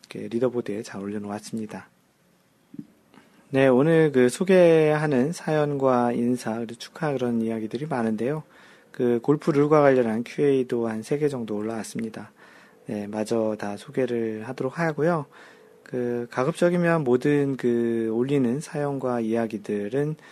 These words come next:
이 팟캐스트를 통해서 소개를 하려고 합니다. 뭐, 써주시는 그런 글, 그리고 올려주시는 그 글, 그리고 또 이렇게 축하해주는 것들은 조금이라도 더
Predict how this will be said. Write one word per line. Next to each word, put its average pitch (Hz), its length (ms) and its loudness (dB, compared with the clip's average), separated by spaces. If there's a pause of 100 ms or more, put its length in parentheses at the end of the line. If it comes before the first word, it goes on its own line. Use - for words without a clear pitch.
(420)
이 117 220 -4
팟캐스트를 151 520 -2
통해서 135 560 -4
소개를 120 480 -4
하려고 123 400 -2
합니다. 131 520 -4 (600)
뭐, 104 720 -8
써주시는 147 760 2
그런 110 260 -2
글, 104 240 -4
그리고 104 240 -6
올려주시는 113 800 -2
그 107 480 -10 (160)
글, 139 320 6 (500)
그리고 113 240 0
또 117 80 0
이렇게 110 180 -2
축하해주는 135 880 0
것들은 117 460 -4
조금이라도 127 520 -4
더 104 260 -8